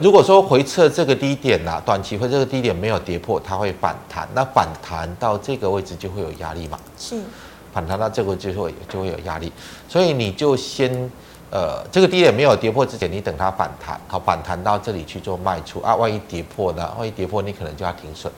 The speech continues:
Speaker 2: 嗯哼。
Speaker 1: 啊，那现在因为它的量一直缩掉哈，所以，呃，有可能这个位置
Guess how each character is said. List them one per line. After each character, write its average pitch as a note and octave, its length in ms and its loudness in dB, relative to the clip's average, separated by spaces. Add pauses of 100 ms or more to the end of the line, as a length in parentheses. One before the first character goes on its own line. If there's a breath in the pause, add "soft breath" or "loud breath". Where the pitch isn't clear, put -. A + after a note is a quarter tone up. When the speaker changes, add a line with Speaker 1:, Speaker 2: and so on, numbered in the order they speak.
(280)
Speaker 2:
嗯 B3+ 160 -8
哼。 A3+ 220 -4
Speaker 1:
啊， - 160 -6
那 G2+ 160 0
现 B2+ 180 0
在 A2+ 60 2
因 B2 80 -2
为 B2 160 2 (400 loud breath)
它 A#2 100 4
的 A2+ 140 2
量 A#2 200 2
一 A2+ 40 -6
直 F#2 100 -8
缩 F#2+ 280 -4
掉 G2 220 0
哈， E2+ 140 -2
所 A#2+ 160 -4
以， F2+ 140 -6 (400 loud breath)
呃， D#2+ 400 -6
有 C3 120 4
可 B2+ 200 0
能 F2+ 240 -2
这 D3+ 100 -2
个 A#2+ 100 2
位 A#2+ 160 2
置 E2+ 380 -6